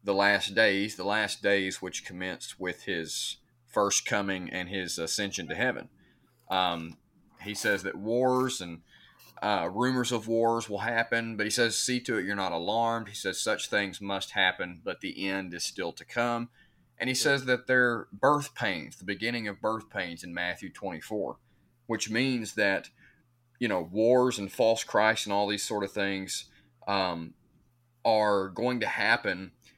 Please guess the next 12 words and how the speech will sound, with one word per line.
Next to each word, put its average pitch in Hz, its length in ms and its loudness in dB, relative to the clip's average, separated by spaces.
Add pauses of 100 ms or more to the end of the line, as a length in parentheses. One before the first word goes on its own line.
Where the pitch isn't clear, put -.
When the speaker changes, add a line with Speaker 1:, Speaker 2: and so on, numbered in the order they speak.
(480)
Speaker 1:
with 104 520 -2 (180)
greater 113 480 2
intensity 104 840 -4
and 92 200 -6
frequency 123 880 -6 (120)
as 95 280 0
we 90 280 -6
near 95 240 -2
the 95 160 -4
end 90 120 -6
of - 120 -10
time. 73 260 -8